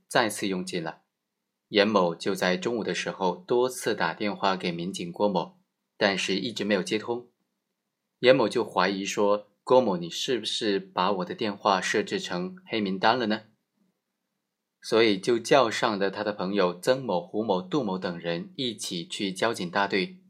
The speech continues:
来找这个交警郭某某。当天下午两点多，他们四个人到了这个交警大队等待郭某上班。又过了半个小时，郭某就来了。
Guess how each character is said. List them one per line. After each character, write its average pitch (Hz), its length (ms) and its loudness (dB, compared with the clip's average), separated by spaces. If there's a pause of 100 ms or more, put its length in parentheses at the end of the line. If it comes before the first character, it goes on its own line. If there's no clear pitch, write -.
(360)
来 95 240 4
找 90 300 0
这 107 160 -2
个 95 240 0
交 110 260 0
警 87 220 -8
郭 104 180 0
某 92 140 2
某。 85 280 -6 (920)
当 117 180 6
天 117 160 0
下 110 260 6
午 87 120 2
两 95 240 0
点 101 160 -4
多， 92 360 -2 (600)
他 117 140 8
们 117 220 0
四 113 240 0
个 101 140 0
人 92 240 -2
到 101 200 4
了 90 160 0
这 87 140 -8
个 95 100 -2
交 104 240 2
警 87 280 -6
大 98 180 2
队 92 380 -2 (120)
等 82 320 -2
待 95 240 4
郭 107 200 0
某 90 160 -2
上 92 180 -4
班。 110 340 0 (920)
又 135 180 10
过 127 180 6
了 110 100 6
半 117 140 2
个 110 80 -2
小 90 180 -2
时， 92 300 -2
郭 104 220 4
某 95 120 2
就 87 160 -4
来 82 160 -2
了。 87 260 -6